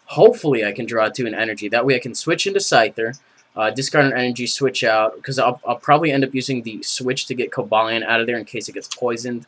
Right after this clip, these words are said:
Or if I could draw into another catcher to take out that Zubat, that would be fantastic. Uh, 'cause this is bad news. I kinda wanna see what that message says, too. Um,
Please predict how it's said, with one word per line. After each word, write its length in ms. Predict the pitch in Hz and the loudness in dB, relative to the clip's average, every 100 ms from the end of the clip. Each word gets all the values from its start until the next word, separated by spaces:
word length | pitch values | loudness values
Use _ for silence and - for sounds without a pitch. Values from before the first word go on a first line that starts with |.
| _ - - - _ | _ -20 -16 -16 _
Or 160 | 180 208 | 4 6
if 100 | 202 | 4
I 80 | 156 | 0
could 140 | 160 | 2
draw 180 | 147 147 | 4 4
into 240 | 147 151 | 4 2
another 220 | 139 131 | 2 2
catcher 360 | 123 139 139 127 | 0 2 2 0
to 80 | 104 | -6
take 240 | 123 110 | -6 -2
out 140 | 107 107 | -2 -2
that 200 | 101 - | -6 -6
Zubat, 420 | 120 104 95 - | -8 -4 -6 -6
that 200 | 98 - | -14 -16
would 140 | 71 | -18
be 100 | 71 | -18
fantastic. 960 | - - 82 - - - - 98 - - _ _ _ - - - | -16 -14 -14 -14 -16 -12 -14 -12 -14 -14 _ _ _ -20 -20 -10
Uh, 240 | 139 147 | -4 -4
'cause 220 | 143 139 139 | -4 -6 -8
this 180 | 165 | -8
is 80 | 131 | -10
bad 340 | 120 156 170 175 | -4 -2 0 -2
news. 1120 | 165 202 208 214 214 214 214 - - - - _ _ _ - - | -4 -4 -4 -4 -6 -10 -10 -12 -10 -12 -16 _ _ _ -20 -14
I 80 | 117 | -12
kinda 200 | - 131 | -10 -10
wanna 140 | 113 | -8
see 160 | 104 123 | -10 -10
what 80 | 98 | -10
that 120 | 80 | -8
message 420 | 110 113 82 - | -8 -8 -12 -12
says, 200 | 95 90 | -12 -14
too. 360 | - 107 95 95 _ _ _ _ _ _ _ _ _ - - - | -12 -12 -12 -16 _ _ _ _ _ _ _ _ _ -16 -16 -14
Um, 960 | 127 120 123 123 123 123 123 127 123 | -14 -10 -10 -10 -10 -10 -10 -12 -14